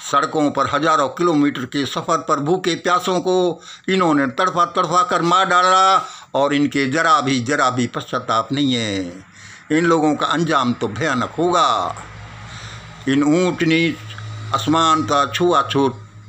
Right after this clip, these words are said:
फैलाते करने वालों का और निरीह जीवों का काट कर मांस खाने वालों को भी भयानक कष्ट होंगे, होते रहते हैं। इनको पता नहीं चलता कि ये कष्ट किस बात का हो रहा है।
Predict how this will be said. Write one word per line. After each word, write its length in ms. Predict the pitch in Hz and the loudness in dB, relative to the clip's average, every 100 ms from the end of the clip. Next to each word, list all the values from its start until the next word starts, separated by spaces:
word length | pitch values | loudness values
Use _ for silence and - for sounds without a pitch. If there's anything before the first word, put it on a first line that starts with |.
| - - | -14 -4
फैलाते 520 | 165 151 131 - 127 | -2 0 0 0 -4
करने 400 | 127 147 143 139 | -2 -4 0 0
वालों 340 | 123 131 123 | 2 0 0
का 460 | 110 110 104 - _ - - - - - | 0 0 0 -4 _ -20 -20 -20 -16 -2
और 200 | 123 123 | 0 2
निरीह 340 | 131 156 156 | 2 2 -2
जीवों 380 | 123 151 151 139 | 0 0 2 0
का 160 | 123 123 | 0 -4
काट 320 | 139 147 - | 0 -2 -2
कर 180 | - 131 | -4 0
मांस 280 | 156 147 - | 0 -2 -2
खाने 240 | 147 135 | -4 0
वालों 320 | 127 139 123 117 | 2 2 0 -4
को 180 | 123 | -2
भी 100 | 117 | -2
भयानक 480 | 110 143 123 110 - - _ _ - _ - | 0 -2 -2 -2 -6 -14 _ _ -20 _ -8
कष्ट 260 | 147 - 135 | -6 -6 -6
होंगे, 560 | 156 185 175 175 156 - _ - | -2 0 2 2 0 -6 _ 0
होते 320 | 226 233 220 | 0 2 0
रहते 280 | 190 190 180 | 0 0 0
हैं। 320 | 165 156 151 - - | 0 0 -2 -8 -2
इनको 340 | 240 269 233 | 0 2 2
पता 320 | - 190 175 147 | 2 0 0 0
नहीं 180 | 143 | 0
चलता 380 | 127 127 123 151 | 0 -2 0 -2
कि 160 | 127 123 | 0 -4
ये 300 | 117 170 127 | -2 -4 -4
कष्ट 160 | 120 - | -6 -6
किस 220 | - 165 | -8 -4
बात 280 | 123 117 - | 0 -2 -2
का 80 | 123 | -4
हो 160 | 139 175 | -2 0
रहा 300 | 143 131 120 | 2 0 0
है। 540 | 123 104 90 82 | -2 -2 -4 -10